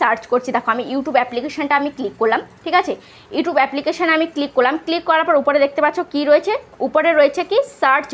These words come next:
বার, ঠিক আছে? তো এই সার্চ বারের মধ্যে আমি ক্লিক করছি। ক্লিক করার পর এবার ধরো আমি ইউটিউবার হও এই চ্যানেলটাকে আমি সার্চ করলাম, সার্চ করার পর দেখো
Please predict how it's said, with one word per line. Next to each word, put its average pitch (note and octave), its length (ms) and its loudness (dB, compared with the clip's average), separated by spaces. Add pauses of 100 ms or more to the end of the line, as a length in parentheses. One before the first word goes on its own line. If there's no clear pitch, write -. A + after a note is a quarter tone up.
বার, G3 140 2 (220)
ঠিক D#4+ 180 0
আছে? A4+ 120 0 (500)
তো E4+ 60 2 (140)
এই F4 160 2
সার্চ D#4+ 220 2 (100)
বারের D#4+ 200 4
মধ্যে E4 180 2
আমি G4 140 -2
ক্লিক A#3 240 -4
করছি। G#3 220 -6 (1000)
ক্লিক G4+ 260 0
করার D#4+ 240 4
পর D#4+ 80 4 (120)
এবার D4 180 4
ধরো D#4+ 180 4
আমি D4+ 100 0 (100)
ইউটিউবার C4+ 400 0
হও D4+ 100 4 (100)
এই A#3+ 100 4
চ্যানেলটাকে B3 420 -2
আমি C#4 160 -4
সার্চ A3+ 180 2 (100)
করলাম, A#3 180 0 (500)
সার্চ E4 200 2 (100)
করার D#4 180 4
পর D#4+ 140 6
দেখো B3+ 160 2